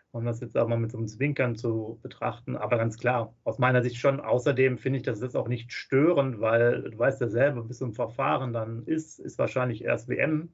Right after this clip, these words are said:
ja, Pokal nächste Runde wäre ja wahrscheinlich dann erst Februar gewesen. Also pff,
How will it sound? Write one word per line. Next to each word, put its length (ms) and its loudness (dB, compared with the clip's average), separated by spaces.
ja, 280 -2
Pokal 480 -2
nächste 260 -6
Runde 360 -2
wäre 240 4
ja 140 4
wahrscheinlich 400 -4
dann 220 -2
erst 300 -2
Februar 340 2
gewesen. 500 2
Also 500 2
pff, 400 -18